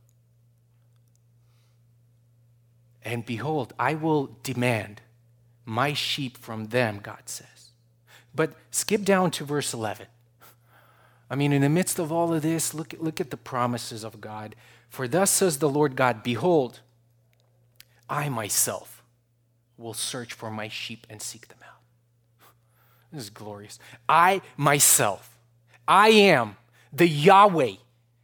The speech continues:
of the Old Testament." It says, "We'll go after my sheep and we'll search them out and we'll seek for them and we'll restore them to myself." And verse twelve,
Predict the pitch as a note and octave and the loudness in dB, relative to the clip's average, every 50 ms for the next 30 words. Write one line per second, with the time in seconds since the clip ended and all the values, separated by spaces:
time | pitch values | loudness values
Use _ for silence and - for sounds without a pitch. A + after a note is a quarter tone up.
0 | _ _ _ _ _ _ _ _ _ _ _ _ _ _ _ - - C3+ B2 A#2+ | _ _ _ _ _ _ _ _ _ _ _ _ _ _ _ -10 -10 -8 -6 -6
1 | C#3 C3+ C3 B2 - - - A#2 - - - - A2 G#2 G#2 - _ _ _ _ | -6 -6 -6 -8 -10 -10 -10 -8 -8 -8 -10 -12 -14 -18 -18 -20 _ _ _ _
2 | _ _ _ _ _ _ _ _ _ _ _ - - - A2 G#2+ G#2+ G#2 G#2+ G#2 | _ _ _ _ _ _ _ _ _ _ _ -20 -14 -14 -14 -12 -10 -12 -12 -12
3 | A2+ A2+ - E3 D#3 E3+ E3 D3+ - - E3+ D#3 D3+ D3 D3+ - - - D#3+ D3 | -10 -4 -2 0 0 2 0 0 -2 -6 -8 -8 -6 -6 -6 -6 -6 -8 -8 -12
4 | - - C#3+ C3+ B2 B2+ A#2 - - - - E3 D3 - - - - C#3+ D3 D3 | -10 -10 -10 -8 -8 -10 -10 -8 -8 -8 -8 -8 -10 -10 -10 -10 -10 -6 -4 -4
5 | C#3+ C#3+ C3 B2+ A#2+ A2 A#2 A#2 A2 - - - - G3 D#3+ - - F#3 F3 D3+ | -4 -4 -6 -8 -8 -8 -12 -12 -6 -2 0 0 0 0 -2 -10 -12 -14 -10 -8
6 | D#3 D#3 D#3 D3+ - C#3+ C3+ C3+ C3 C3+ B2+ A#2 A2 A2+ A2 - - - - - | -6 -8 -8 -8 -8 -10 -10 -10 -8 -10 -12 -12 -10 -8 -6 -6 -6 -6 -6 -6
7 | F3 E3+ E3+ D3+ D#3 D3+ - - D3+ C3+ C3+ C3+ - - - - _ _ _ _ | -6 -6 -4 -4 -6 -6 -6 -8 -8 -8 -8 -8 -10 -12 -14 -14 _ _ _ _
8 | _ _ _ _ _ _ _ - - - - - E3 E3+ E3+ D#3 G3 G3 - - | _ _ _ _ _ _ _ -20 -20 -12 -2 2 4 4 4 6 4 4 4 2
9 | - G#3 G#3 F3 D#3 - | 4 6 8 8 8 8